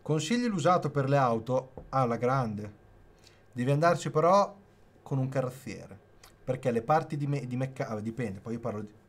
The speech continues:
io parlo B M W perché sono le uniche macchine che, che ho sempre preso usate.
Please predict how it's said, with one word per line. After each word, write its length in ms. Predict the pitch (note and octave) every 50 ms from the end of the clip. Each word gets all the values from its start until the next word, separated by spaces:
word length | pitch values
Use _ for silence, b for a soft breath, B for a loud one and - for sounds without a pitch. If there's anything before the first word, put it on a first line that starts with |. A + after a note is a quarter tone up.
| _ _ -
io 140 | - C#3 C#3+
parlo 200 | C3+ C3+ A#2 A2+
B 60 | A2+
M 140 | A#2 A2+ A2
W 160 | A2+ A#2 C3+ C#3
perché 480 | C3+ A#2+ A#2 - A#2 G#2+ G2+ G2 G2 B B B B B B B B
sono 300 | - - - A2 A2 A2
le 40 | A2+
uniche 220 | A2+ A2+ A2 A2+
macchine 400 | A2 A2 G#2+ G#2 - A#2 G#2+ G#2
che, 360 | G2+ - G#2 G#2 G2+ G2 G2 F#2+
che 80 | - A2+
ho 40 |
sempre 340 | - - A#2+ A2+ G#2+ - A2+
preso 640 | A2 - A2 G#2 G2+ G2+ G2 G2 G#2 G2+ G2+ G2+ G2+
usate. 580 | G2+ G#2 G2+ G#2 G#2 F2 E2+ - - F2+ F2+